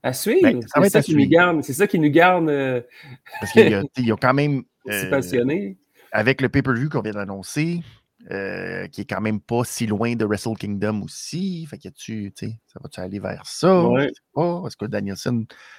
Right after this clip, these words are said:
Speaker 2: va être au Japon ? Ça se peut. C'est sûrement un de ses rêves. Ben, pas un de ses rêves, mais un de ses désirs,
Speaker 1: Ouais.
Speaker 2: euh, d'être au Japon. Euh, c'est peut-être son dernier, euh, tu sais, s'il prend sa retraite l'année prochaine,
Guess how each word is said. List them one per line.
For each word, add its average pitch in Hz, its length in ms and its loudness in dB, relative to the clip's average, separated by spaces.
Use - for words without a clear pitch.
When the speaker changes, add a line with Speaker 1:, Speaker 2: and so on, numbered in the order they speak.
Speaker 2:
va 113 80 0
être - 160 -6
au 110 100 -2
Japon ? 165 680 2
Ça - 100 -20
se - 140 -18
peut. 226 340 0
C'est 135 100 -16
sûrement 156 200 0
un 151 200 4
de 117 60 -6
ses 117 200 0
rêves. 175 540 0
Ben, - 80 -2
pas 107 100 -4
un 104 40 -6
de - 40 -10
ses - 100 -8
rêves, 95 200 -4
mais 98 140 -2
un 113 120 4
de 113 80 -2
ses 101 400 -2
désirs, 101 400 -2
Speaker 1:
Ouais. 110 320 -2
Speaker 2:
euh, 92 180 -6
d'être 117 360 2
au 113 100 6
Japon. 123 600 4
Euh, 101 260 2
c'est 107 100 -4
peut-être 120 200 -2
son 123 140 4
dernier, 120 600 2
euh, 104 80 0
tu 123 160 -8
sais, - 60 -6
s'il 123 120 -2
prend 131 200 -2
sa 139 100 0
retraite 117 340 -2
l'année 113 160 0
prochaine, 156 600 0